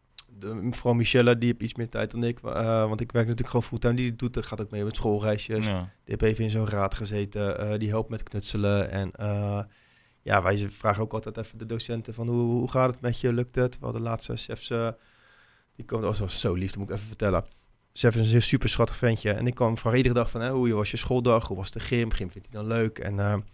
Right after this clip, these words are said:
Speaker 1: hij zei, "Ja, de, de, eh, de papa van de juf, eh, die gaat misschien dood."
Speaker 2: Hm.
Speaker 1: Ja, je weet hoe kinderen dat dan zeggen.
Speaker 2: Ja.
Speaker 1: Ik denk, "Oh jeetje, wat is er, eh, gebeurd dan?" "Ja, hij moest naar het ziekenhuis en de juf moest in één keer weg." Hij zegt, "Maar papa, eh,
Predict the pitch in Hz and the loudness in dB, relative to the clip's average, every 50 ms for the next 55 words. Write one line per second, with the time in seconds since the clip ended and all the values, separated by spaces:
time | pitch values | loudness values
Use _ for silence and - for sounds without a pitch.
0 | _ _ _ _ _ _ - 110 104 113 120 127 135 139 143 143 135 135 135 135 | _ _ _ _ _ _ -6 -4 0 4 6 8 8 10 8 8 8 8 6 6
1 | 131 131 127 120 127 127 127 120 110 123 123 120 120 127 135 - - - - - | 6 6 4 4 4 6 6 6 6 4 4 2 0 -2 -6 -10 -14 -8 2 2
2 | 156 151 - 131 135 131 123 123 147 160 156 - 143 127 123 123 117 107 107 107 | 2 4 4 4 4 4 6 6 4 4 4 2 2 4 4 4 4 2 0 -4
3 | 101 - 120 - - - - - 123 117 120 117 107 101 - - - - _ _ | -2 -4 -4 -4 -4 -6 -2 -2 0 4 4 4 4 2 -2 -8 -16 -18 _ _
4 | _ _ _ _ _ - - 101 85 101 101 107 127 135 - 139 120 - 139 131 | _ _ _ _ _ -6 -4 -4 -2 0 0 4 4 4 4 2 -2 0 0 0
5 | 123 117 117 113 113 - 117 101 - 110 101 101 - 95 113 110 98 98 98 104 | 0 0 0 0 0 0 -2 -2 0 -2 -2 -2 -2 -4 -2 -2 -4 -4 -6 -8
6 | - _ _ - 139 - - 170 151 135 120 139 180 185 - 143 113 117 131 - | -12 _ _ -14 -14 -8 -2 0 0 2 4 4 2 2 2 -4 -4 -4 -4 -6
7 | 147 131 - 143 143 139 143 143 139 139 135 - - 120 123 156 160 - 120 113 | -8 -4 0 0 2 2 4 4 4 2 0 -2 -2 2 2 2 4 4 2 2
8 | 117 135 139 139 143 147 147 139 139 143 - - 175 156 - 147 160 - 143 127 | 4 6 6 6 6 6 4 4 2 2 2 2 -2 2 4 4 4 4 2 2
9 | 139 165 156 - 151 135 139 160 190 226 - 208 180 139 123 110 - - - _ | 2 2 2 2 -2 -4 -2 2 2 4 6 4 4 4 4 0 0 -6 -14 _
10 | _ _ _ _ _ _ _ _ _ _ _ _ _ _ _ - 123 117 113 143 | _ _ _ _ _ _ _ _ _ _ _ _ _ _ _ -10 -6 -4 -4 -2
11 | 139 143 - - 147 - - 147 139 143 - - _ _ _ _ _ _ _ _ | 0 2 4 4 6 6 6 4 4 2 -4 -12 _ _ _ _ _ _ _ _
12 | _ _ _ _ _ - 131 131 127 127 127 123 | _ _ _ _ _ -6 -2 -2 0 0 0 -2